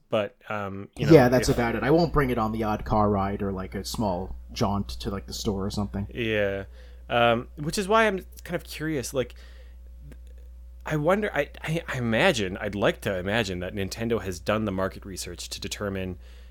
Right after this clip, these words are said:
Speaker 1: what the stats are for how many players are playing in table or handheld mode versus tabletop mode versus docked mode. The
Speaker 2: Yeah.
Speaker 1: interesting bit to me is that in the press con-, in the press release, the Nintendo of America president Doug Bowser said,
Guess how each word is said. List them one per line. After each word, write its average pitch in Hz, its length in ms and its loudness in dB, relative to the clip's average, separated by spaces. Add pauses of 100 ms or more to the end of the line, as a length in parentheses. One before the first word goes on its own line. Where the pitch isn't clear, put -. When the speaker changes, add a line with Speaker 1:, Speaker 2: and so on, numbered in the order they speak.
(100)
Speaker 1:
what 110 260 0
the 104 60 -6
stats 98 560 -2
are 120 340 2
for 92 280 -2
how 101 220 0
many 101 180 -2
players 95 440 -2
are 90 60 -8
playing 92 500 -6
in 87 500 -10 (520)
table 98 340 -6
or 90 220 -6
handheld 101 440 -2
mode 101 300 0 (160)
versus 101 380 -8
tabletop 92 440 -6
mode 87 300 -6
versus 82 300 -10
docked 85 320 -8
mode. 110 280 -4 (400)
The 151 120 6
Speaker 2:
Yeah. 185 80 4
Speaker 1:
interesting 185 380 4
bit 160 120 2
to 147 100 -2
me 151 120 4
is 120 80 2
that 127 180 0
in 160 120 2
the 165 60 4
press - 400 4
con-, 101 220 -4
in 131 120 0
the 135 80 -2
press - 280 2
release, 82 400 -8 (800)
the 135 220 -6
Nintendo 131 460 8
of 135 100 8
America 113 340 6
president 87 420 0
Doug 92 240 2
Bowser 90 520 2
said, 87 380 -2